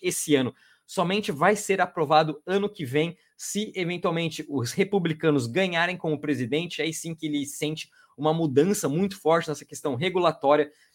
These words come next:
e até mesmo na, na, na política de criptomoedas que os Estados Unidos vêm adotando. Obviamente, a gente tá vendo os democratas sendo muito contra, os republicanos vão ser muito mais a favor, vão trazer soluções melhores, vão trazer uma regula-, regulamentação muito mais clara pro mercado. E, obviamente, o Gary Gensler não vai ser mais o presidente da sec, e aí sim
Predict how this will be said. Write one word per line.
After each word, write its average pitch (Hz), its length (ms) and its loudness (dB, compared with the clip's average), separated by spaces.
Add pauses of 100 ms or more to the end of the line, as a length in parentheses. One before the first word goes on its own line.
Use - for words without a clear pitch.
e 147 80 2
até 147 140 2
mesmo 156 280 2
na, 147 100 0
na, 139 300 0
na 143 100 0
política 151 480 -2
de 131 80 -6
criptomoedas 139 680 0
que - 80 0
os 156 80 2
Estados 143 220 0
Unidos 127 160 0
vêm 143 180 4
adotando. 147 540 6
Obviamente, 123 400 0
a - 20 -2
gente 123 100 -8
tá 135 80 0
vendo 127 160 0
os 117 80 -4
democratas 139 520 0
sendo 135 180 -2
muito 151 280 -2
contra, 165 360 0 (320)
os - 120 -16
republicanos 151 560 0
vão 139 80 -2
ser 135 100 -2
muito 175 320 0
mais 160 160 0
a 151 80 2
favor, 139 340 4
vão 143 160 2
trazer 147 460 -2
soluções 160 640 -2
melhores, 135 240 4
vão 131 80 0
trazer 135 220 -2
uma 165 100 -2
regula-, 156 420 2
regulamentação 160 640 -4
muito 190 240 -4
mais 170 240 -2
clara 180 340 4
pro 175 140 0
mercado. 147 480 8 (500)
E, 220 60 8
obviamente, 180 380 6
o 151 40 -4
Gary 151 240 8
Gensler 147 240 4
não 151 200 6
vai 151 80 2
ser 151 100 -6
mais 139 160 2
o 127 60 -2
presidente 123 400 0
da 190 100 0
sec, 175 320 -2
e 165 160 -2
aí 170 160 2
sim 165 320 -6